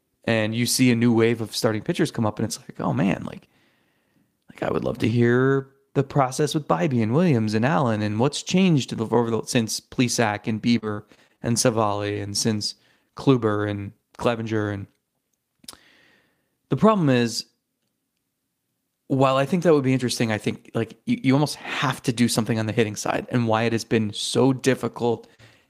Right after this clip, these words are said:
to mirror that. And I've, I wrote, I think it's been maybe, I don't remember if it was last year or the year before, where I did a big takeout on the hitting side and sort of their, like, their struggles and, like, their hope moving forward. And a lot of it was based on contact and,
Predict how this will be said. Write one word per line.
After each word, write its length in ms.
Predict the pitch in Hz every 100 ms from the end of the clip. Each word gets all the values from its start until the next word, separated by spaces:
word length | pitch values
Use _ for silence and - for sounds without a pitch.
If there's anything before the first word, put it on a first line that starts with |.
| -
to 140 | -
mirror 480 | 117 110 113 190 139
that. 400 | 110 - - - _ _ -
And 100 | 143
I've, 220 | 175 131 -
I 40 | 143
wrote, 460 | 123 160 208 - -
I 40 |
think 220 | 127 143
it's 160 | 135 -
been 280 | - 131 123
maybe, 520 | 120 117 117 107 - _ _ _ _ _ _ _ _ -
I 40 |
don't 100 | 135
remember 200 | 127 120
if 60 | 110
it 20 |
was 140 | 110
last 260 | 110 110 -
year 100 | 117
or 40 |
the 80 | 110
year 100 | 107
before, 380 | 107 101 190 127
where 80 | 107
I 40 |
did 180 | 107 117
a 20 |
big 180 | 101 113
takeout 320 | - 110 110
on 100 | 110
the 60 | 104
hitting 240 | 117 113
side 380 | 113 117 104 104
and 100 | 101
sort 240 | - 110
of 160 | 107 104
their, 320 | 107 104 104 _ _ _ _ _ _ _ _ _ _
like, 200 | 110 -
their 100 | 110
struggles 480 | - 165 165 139 120
and, 100 | 113
like, 220 | 107 -
their 160 | 123 107
hope 420 | - 123 127 -
moving 240 | 113 104
forward. 320 | 101 - -
And 100 | -
a 120 | - 117
lot 240 | 113 113
of 80 | 113
it 80 | 110
was 160 | 117
based 300 | 113 113 -
on 100 | 113
contact 640 | 104 123 131 139 135 - -
and, 240 | 113 104